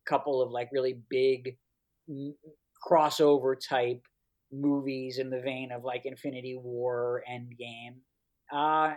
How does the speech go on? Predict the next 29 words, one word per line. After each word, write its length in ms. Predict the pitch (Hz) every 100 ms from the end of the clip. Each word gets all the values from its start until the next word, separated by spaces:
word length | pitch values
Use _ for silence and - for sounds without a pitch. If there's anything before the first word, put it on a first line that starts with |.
| 180
and, 120 | 220 226 214 -
you 100 | 339
know, 140 | 330
that 180 | 605 - 480
it'll 140 | 523
be 140 | 262 - _
interesting 340 | 226 240 226 233
to 80 |
see 500 | 196 233 233 226 226 226
if 80 |
they 120 | 208 190
can 220 | 220 214
recapture, 840 | 214 202 - 254 - 220 139 101 -
uh, 240 | 117 113
some 220 | 120 123 107
of 100 | 107
that. 120 | 107 120
Obviously, 560 | 123 127 - 131 135 _ _ _
some 220 | - 165
of 160 | 160 143
the 240 | 147 147
sort 160 | - 151
of 120 | 139
biggest 440 | 156 135 143 - _
players 300 | 147 139 135
of 60 |
the 80 | 127
franchise 680 | 123 135 156 185 139 123 120
are, 240 | 120 120